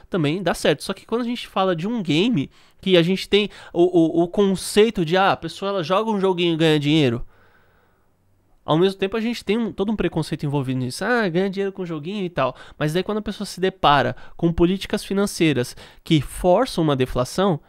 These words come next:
isso é algo extremamente positivo. Vamos continuar aqui. Também foram revelados gráficos do jogo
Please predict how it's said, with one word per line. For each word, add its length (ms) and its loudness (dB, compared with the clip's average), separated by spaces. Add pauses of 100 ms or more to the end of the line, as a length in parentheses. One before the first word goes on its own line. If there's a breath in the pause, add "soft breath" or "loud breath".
(120)
isso 220 -4
é 40 4
algo 240 4
extremamente 600 -4
positivo. 800 -4 (880 soft breath)
Vamos 180 -6
continuar 380 -8
aqui. 260 -8 (1300 soft breath)
Também 220 0
foram 180 -2
revelados 520 0
gráficos 420 -4
do 140 -6
jogo 520 -4